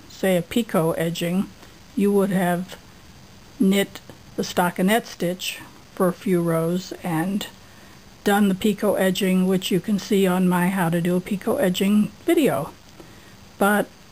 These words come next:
for me, I think this is going to be my last row. Yes, that looks very nice.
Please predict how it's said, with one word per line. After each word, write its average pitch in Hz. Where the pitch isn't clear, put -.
for 220
me, 262
I 190
think 226
this 220
is 202
going 196
to 196
be 185
my 190
last 180
row. 165
Yes, 208
that -
looks -
very 220
nice. 214